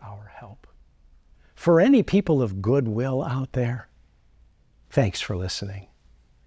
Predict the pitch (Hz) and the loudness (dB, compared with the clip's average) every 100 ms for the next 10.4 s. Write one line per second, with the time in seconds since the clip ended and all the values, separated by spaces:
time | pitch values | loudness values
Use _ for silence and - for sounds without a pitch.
0 | _ _ _ - 131 131 113 143 139 123 | _ _ _ -4 -2 0 2 2 2 -2
1 | 123 117 101 _ _ _ _ _ 107 127 | -4 -4 -6 _ _ _ _ _ -2 0
2 | 123 117 - 117 101 110 - 127 113 104 | 2 0 -2 -4 -4 -6 -4 0 0 -2
3 | 113 101 95 98 101 107 107 104 98 98 | -6 -6 -6 -6 -4 -2 -2 -4 -4 -6
4 | - - - 107 98 95 - 95 95 _ | -6 -6 -4 -6 -6 -6 -4 -4 -6 _
5 | _ _ _ _ - 123 113 113 110 - | _ _ _ _ -4 -2 0 -2 -2 -4
6 | 117 - 107 110 95 92 90 92 - - | -4 -4 -4 -4 -6 -6 -8 -12 -14 -16
7 | _ _ _ _ _ _ _ _ _ - | _ _ _ _ _ _ _ _ _ -2
8 | 131 120 98 - - 95 92 - _ _ | 0 2 -2 -6 -8 -8 -10 -18 _ _
9 | _ _ _ _ _ _ _ - - 101 | _ _ _ _ _ _ _ -16 -8 -4
10 | 98 92 95 | -4 -6 -8